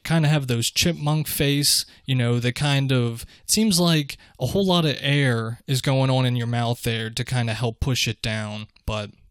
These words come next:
you're not bad, not bad. Forty seconds, already got all the hot dogs down,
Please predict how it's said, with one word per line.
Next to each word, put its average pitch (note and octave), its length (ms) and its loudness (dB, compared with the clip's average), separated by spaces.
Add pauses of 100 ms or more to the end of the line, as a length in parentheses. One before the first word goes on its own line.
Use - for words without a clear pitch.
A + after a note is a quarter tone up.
(560)
you're C3+ 100 -2
not D3+ 220 0
bad, C3 300 0
not C3+ 280 -2
bad. A#2 320 -4 (260)
Forty E3+ 320 2
seconds, F3 640 0 (320)
already C3 600 2 (180)
got B2 240 0
all C#3 240 2
the C3+ 160 0
hot C#3 320 -2
dogs C#3 340 -4
down, D3+ 460 -2